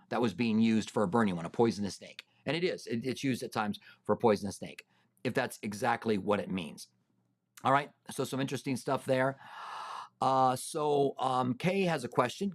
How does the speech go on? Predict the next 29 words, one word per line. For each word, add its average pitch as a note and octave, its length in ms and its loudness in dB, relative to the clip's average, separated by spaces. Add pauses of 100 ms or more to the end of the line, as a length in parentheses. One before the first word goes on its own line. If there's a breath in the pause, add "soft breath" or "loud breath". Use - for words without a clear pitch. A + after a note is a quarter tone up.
Kay, C3+ 200 -2
good D3 180 0
to A#2 80 -2
see C3 160 -4
you. G#3+ 220 0 (580)
Kay E3 140 0
says, D3 260 -4
"Question, F3+ 500 -2 (520)
did D#3 200 -2
pride G3+ 280 4
already D3+ 360 4
exist, A#2 680 -4 (260 soft breath)
considering B2 500 0
Satan A#2 400 -4
seemed A#2 380 0
to A2 60 2
be G2+ 340 -2 (200)
growing A2+ 360 4
in G#2+ 100 0
pride G#2 520 0 (440 soft breath)
because D3 380 0
he C3+ 100 -6
was A#2 180 -2
wanting A#2+ 680 2
<clears throat> G3 300 8
to D3 100 -2
be C3 300 -2
above G2+ 400 0
God? G#2+ 460 4